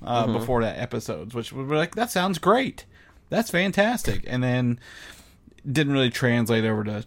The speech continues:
Speaker 1: to movies very well,
Speaker 2: So, so
Speaker 1: so.
Speaker 2: basically what we're saying is we're gonna be on the lookout for the next thing he directs. And if it ends up being bad, we're gonna go, we're gonna go fishing for that excuse. If he, if he pulls it out again,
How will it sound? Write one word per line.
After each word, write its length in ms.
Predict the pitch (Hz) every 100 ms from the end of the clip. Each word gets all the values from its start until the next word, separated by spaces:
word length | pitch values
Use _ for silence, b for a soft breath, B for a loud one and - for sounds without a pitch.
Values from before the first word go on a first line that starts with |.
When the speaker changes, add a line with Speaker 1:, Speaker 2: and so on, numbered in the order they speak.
| -
Speaker 1:
to 140 | -
movies 480 | 107 110 104 107 120
very 160 | 87 80
well, 100 | 71
Speaker 2:
So, 240 | - 139
so 40 | 120
Speaker 1:
so. 180 | - 139
Speaker 2:
basically 460 | 151 165 170 156
what 100 | 151
we're 80 | 120
saying 380 | - 135 127 123
is 120 | 110
we're 120 | 123
gonna 160 | 139 127
be 120 | 131
on 140 | 127
the 80 | 120
lookout 640 | 113 147 - 113 110 -
for 100 | -
the 80 | 110
next 280 | 110 110 -
thing 100 | 117
he 160 | 107 113
directs. 640 | 110 104 101 98 - - B B B - -
And 160 | 127 117
if 140 | -
it 80 | 127
ends 160 | 151 156
up 160 | 123
being 240 | 147 139 120
bad, 320 | 127 123 117
we're 100 | 117
gonna 160 | 123
go, 280 | 117 117 107 B B
we're 80 | 123
gonna 180 | 139 127
go 120 | 120
fishing 380 | - 135 - 123
for 160 | 123
that 180 | 117 107
excuse. 460 | 107 - 117 104 101
If 80 | 107
he, 160 | 113
if 80 | 120
he 80 | 120
pulls 340 | - 214 240
it 80 | 196
out 200 | 170 139
again, 540 | 113 120 120 98 95